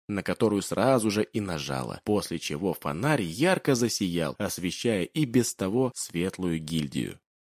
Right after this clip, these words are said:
«Хорошо!» радостно произнесла она с улыбкой на лице. «Это один из фонарей со времён Империи. Этого хватит на самый лучший пакет медпомощи. Подожди пару минут!»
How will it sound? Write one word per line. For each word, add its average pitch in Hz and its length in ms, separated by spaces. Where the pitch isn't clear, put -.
«Хорошо!» 240 480
радостно 95 460
произнесла 87 540
она 110 260
с - 100
улыбкой 113 320
на 92 60
лице. - 400
«Это 226 260
один 247 360
из 220 100
фонарей 196 340
со 214 120
времён 220 300
Империи. 180 580
Этого 170 320
хватит 180 480
на 170 100
самый 196 320
лучший 208 300
пакет 185 340
медпомощи. 151 640
Подожди 277 340
пару 131 220
минут!» 117 280